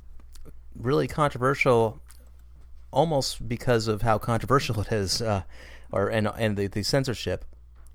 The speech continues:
S-, so, uh, if you don't know Ken Russell, uh, you know, he's done, uh, he's very prolific. He's done, you know, hun-, uh, do-, dozens of films. Uh, you might know him off the top of my head. Uh, there's Women in Love. There's Altered States.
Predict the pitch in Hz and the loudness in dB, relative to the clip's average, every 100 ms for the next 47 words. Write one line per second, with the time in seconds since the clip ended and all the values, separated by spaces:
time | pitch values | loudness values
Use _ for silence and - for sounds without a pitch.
0 | - - - - - - - - - 131 | -20 -20 -18 -14 -6 -2 -2 0 2 2
1 | 127 127 131 151 170 147 139 135 120 127 | 2 -2 0 2 4 4 4 6 6 4
2 | - 110 101 95 104 98 107 95 - - | 4 2 2 0 0 -2 -2 -4 -8 -18
3 | - - 120 113 139 123 107 101 98 107 | -20 -20 -18 0 4 4 4 4 4 2
4 | 104 127 131 - 98 90 90 92 104 98 | 0 4 4 4 -2 -2 -6 -6 -4 -2
5 | 107 101 98 104 95 90 117 113 107 98 | 0 0 -2 -4 -6 -2 -2 0 0 2
6 | 117 110 - 135 127 104 98 - 101 95 | 2 0 0 4 4 2 -4 -2 -2 0
7 | 95 98 - 92 92 98 110 117 110 110 | -2 -6 -6 -4 -4 -4 -2 -2 0 0
8 | 107 107 107 107 104 - 104 107 123 117 | 2 0 0 -2 -6 -8 -8 -2 0 0
9 | 110 107 107 104 98 95 90 101 120 120 | 0 2 4 2 0 -2 -2 0 2 2
10 | 117 104 110 107 107 101 95 - 107 113 | 2 4 4 4 2 0 -4 -6 -6 -2
11 | 123 107 - 113 113 110 - - | -2 -2 -2 0 0 -2 -6 -10